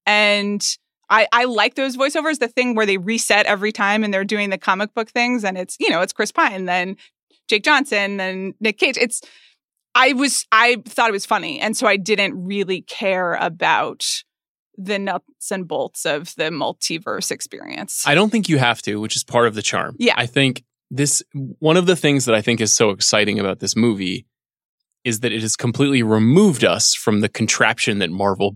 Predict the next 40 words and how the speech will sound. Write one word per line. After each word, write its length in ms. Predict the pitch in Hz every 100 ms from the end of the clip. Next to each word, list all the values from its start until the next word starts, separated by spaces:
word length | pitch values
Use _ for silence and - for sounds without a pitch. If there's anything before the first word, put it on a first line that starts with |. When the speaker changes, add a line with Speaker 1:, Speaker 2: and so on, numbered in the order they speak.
| -
Speaker 2:
built 240 | 123 -
around 240 | 101 98 -
all 180 | 113 110
of 80 | 107
their 140 | 98
movies, 440 | 104 117 76 69 117
where 120 | 107
it's 100 | -
like, 140 | -
if 100 | 101
you 140 | 123 165
don't 180 | 165
catch 280 | - 156 -
this 180 | 110 113
one 200 | 117 120
thing, 280 | 120 113 101
you 160 | 117
won't 160 | 120 113
understand 560 | 117 110 107 - 104 107
this 100 | 117
thing. 180 | - - - _
This 120 | 160
stands 280 | - 185 170
alone. 320 | 165 190 - - _ - 202
It's 120 | 107
a, 40 |
Speaker 1:
Mm-hmm. 160 | 117 120
Speaker 2:
it 80 | 117
is 180 | 110
a 80 | 107
separate 540 | - - 104 - 107 - _ -
verse, 480 | 110 101 - - - _
for, 240 | - 101 147
for 120 | 110
lack 200 | 101 -
of 80 | 110
a 40 |
better 220 | 107 107
word. 340 | 135 185 120 113 _ _ _
And 460 | 131 113 110 113